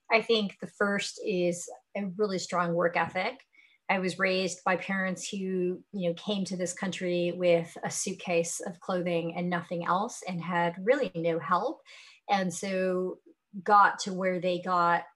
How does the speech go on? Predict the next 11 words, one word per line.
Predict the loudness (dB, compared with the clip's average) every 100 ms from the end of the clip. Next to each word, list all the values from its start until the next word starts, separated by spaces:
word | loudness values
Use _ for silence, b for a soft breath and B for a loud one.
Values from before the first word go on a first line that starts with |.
| _ _
through | -6 -4 -2 -2
sheer | -2 -2 -2 -2
determination | -4 -6 -4 -2 -2 -2 -4 -4
and | -6
hard | -4 -2 -2 -2
work | 0 0
and | -2 -8
creating | -4 -2 -2 -2
their | 2 2 2
own | -2 -2
way. | -4 -6 -6 -8